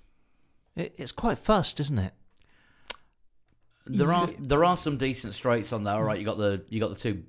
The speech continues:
Speaker 3: But isn't
Speaker 2: huge
Speaker 3: it, isn't it
Speaker 2: chicanes
Speaker 3: fast
Speaker 2: and
Speaker 3: 'cause
Speaker 2: heavy
Speaker 3: you,
Speaker 2: braking
Speaker 3: but isn't it
Speaker 2: zones.
Speaker 3: fast 'cause you got, like, the long sweeping corners?
Speaker 1: Yeah.
Speaker 3: It's not, it's not fast in the same way Canada's fast.
Speaker 2: I don't know. They've got, they've got a, they've got a long straight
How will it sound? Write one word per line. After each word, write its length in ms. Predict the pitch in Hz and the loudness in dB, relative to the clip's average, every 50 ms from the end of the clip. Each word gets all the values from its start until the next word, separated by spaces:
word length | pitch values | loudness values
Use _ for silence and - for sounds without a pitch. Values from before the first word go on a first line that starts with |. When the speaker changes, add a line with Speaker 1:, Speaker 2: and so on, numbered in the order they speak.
| _ _ _ _ _ _ _ _ - | _ _ _ _ _ _ _ _ -8
Speaker 3:
But 180 | - 135 208 196 | 2 2 4 6
isn't 220 | 208 185 156 - | 8 8 8 10
Speaker 2:
huge 140 | 190 196 - | 8 8 8
Speaker 3:
it, 40 | 214 202 | 8 8
isn't 160 | 147 165 175 | 10 10 10
it 80 | 156 | 8
Speaker 2:
chicanes 60 | 117 110 | 10 8
Speaker 3:
fast 180 | 175 160 - - | 8 8 6 4
Speaker 2:
and 80 | - | 2
Speaker 3:
'cause 80 | 160 143 | 2 2
Speaker 2:
heavy 100 | 135 143 | 4 4
Speaker 3:
you, 40 | 147 | 2
Speaker 2:
braking 300 | 104 104 104 - - 92 | 2 2 0 -2 -4 -6
Speaker 3:
but 80 | 87 - | -4 -2
isn't 100 | - 175 | 0 2
it 40 | 151 143 165 151 | 2 2 2 0
Speaker 2:
zones. 40 | - | 2
Speaker 3:
fast 240 | - 143 127 - - | 0 0 0 0 -4
'cause 100 | 131 120 | -6 -4
you 60 | 117 | 0
got, 120 | 127 120 | 0 0
like, 140 | 117 117 113 | 0 0 0
the 60 | 117 113 | 2 2
long 260 | 113 113 110 110 107 | 2 4 4 2 0
sweeping 400 | - - - 110 - 120 113 110 | -2 -2 -2 -2 0 0 -2 0
corners? 600 | 101 113 110 110 101 90 67 65 - - - - - _ _ - | 2 4 4 4 2 0 -2 -8 -12 -16 -16 -18 -18 _ _ 0
Speaker 1:
Yeah. 340 | 139 143 139 120 107 95 - - - - - - - _ _ - | 2 4 4 4 2 0 -2 -8 -14 -20 -20 -20 -20 _ _ -4
Speaker 3:
It's 200 | 123 110 - - | -4 -2 0 4
not, 260 | 135 135 135 131 135 | 4 4 4 4 0
it's 180 | 131 117 - 143 | -2 0 2 2
not 240 | 135 135 131 113 | 2 2 2 -2
fast 400 | - - 131 120 113 - - - | -4 -4 -2 -2 -2 -4 -4 -2
in 80 | 127 113 | 0 0
the 80 | 110 104 | 0 0
same 280 | - - 117 110 104 | 0 0 2 2 4
way 120 | 104 104 104 | 2 2 0
Canada's 580 | - - - 113 113 113 110 98 104 95 - | -2 -2 -2 2 2 2 2 2 0 -4 -4
fast. 500 | - - 87 82 80 95 - - - - - - - - - | -6 -8 -8 -8 -8 -10 -14 -16 -18 -18 -20 -20 -20 -14 -8
Speaker 2:
I 80 | - 156 | -6 -4
don't 120 | 151 175 | -4 -2
know. 120 | 156 143 120 | 0 0 0
They've 100 | 123 120 | 0 2
got, 380 | 131 156 135 - - - 123 | 4 4 4 4 2 -4 -4
they've 100 | 117 123 | -4 0
got 180 | 117 151 127 92 | 2 4 4 4
a, 180 | 117 120 127 - - | 4 2 0 -4 -6
they've 180 | 117 110 120 117 | -6 -6 -2 -2
got 160 | 135 - - | 0 0 0
a 20 | |
long 300 | 113 110 120 123 120 117 | 0 2 2 0 0 0
straight 520 | 117 - - - 113 110 107 104 104 - | -4 -6 -2 0 2 2 2 0 -2 -6